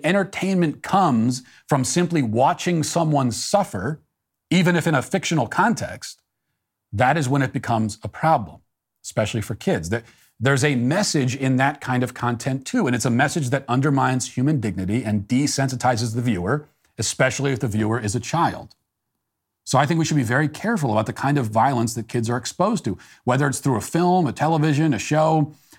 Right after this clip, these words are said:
uh, a video on social media, or a video game. Second point, um,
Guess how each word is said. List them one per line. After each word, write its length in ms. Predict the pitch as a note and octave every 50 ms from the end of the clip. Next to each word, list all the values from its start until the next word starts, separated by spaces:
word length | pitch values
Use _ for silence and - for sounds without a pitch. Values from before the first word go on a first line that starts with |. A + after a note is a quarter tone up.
| _ -
uh, 120 | G#2+ G#2 A2
a 80 | A2
video 380 | G#2+ G#2+ C#3+ D#3 E3 D#3+ D#3+ D3
on 120 | C3+ A#2+
social 380 | - - C3+ B2+ A2+ - A2 G2+
media, 540 | G#2 B2 D#3 E3 E3+ F3 E3+ E3+ D#3+ D#3+ D#3 - _ _ _ _ _ _ _ _ _ _ _ _ _ _ _ _ _ _ _ -
or 220 | - C3 C3 C3+ C#3
a 40 |
video 360 | B2+ A#2+ D3+ D3 B2+ A2 F2+ E2
game. 180 | - C#2+ C#2+ - _ _ _ _ _ _ _ _ _ _ _ _ _ _ _ _ _ _ _ _ _ _ _ _ _ _ _ _ -
Second 340 | - - E3 D3+ D#3 A#2 G2
point, 180 | - F2 - _ _ _ _ _ _ _ -
um, 420 | - C3 B2+ B2+ A#2+ A#2+ A#2 A#2